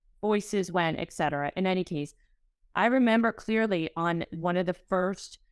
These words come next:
audios that I heard, what he, he says, um, "Ask yourself,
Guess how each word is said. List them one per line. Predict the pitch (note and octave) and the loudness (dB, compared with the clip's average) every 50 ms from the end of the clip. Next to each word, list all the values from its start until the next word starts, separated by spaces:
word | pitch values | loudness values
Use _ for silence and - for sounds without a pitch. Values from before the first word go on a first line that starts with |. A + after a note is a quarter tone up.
| _ _ _ _ _ _ - | _ _ _ _ _ _ 2
audios | F#3 F#3 F#3 F#3+ F#3+ F#3 E3+ D#3 D#3 D#3 D#3+ D3+ - - - - | 4 6 6 6 4 4 2 2 0 0 -2 -4 -6 -8 -12 -10
that | E3 E3 D#3 D3+ | -4 -2 0 0
I | D#3 D#3 D#3+ | 2 0 0
heard, | D#3 - A3 A#3+ A#3+ G#3 D#3 - D3 C#3+ D3 - - _ _ _ _ _ _ _ - | -2 -4 -2 -2 -2 -2 -2 -4 -6 -8 -10 -10 -14 _ _ _ _ _ _ _ -6
what | F3 F#3 - - | -4 -4 -2 0
he, | F3 E3+ | -2 -2
he | - - - F#3+ F3+ | -4 -4 -4 -4 -4
says, | - - A#3 A3+ G3 F3 E3 D3+ - - - _ _ - - | -2 0 2 2 2 2 0 -4 -8 -14 -18 _ _ -6 -4
um, | E3+ D#3+ D#3 D3 D3+ - - | -2 -2 -2 -4 -4 -4 -2
"Ask | E3 E3+ E3+ - - - | -2 -4 -4 -6 -6 -4
yourself, | F#3 F3 - - D3+ D3 D3+ | -4 -4 -4 -2 -2 -4 -4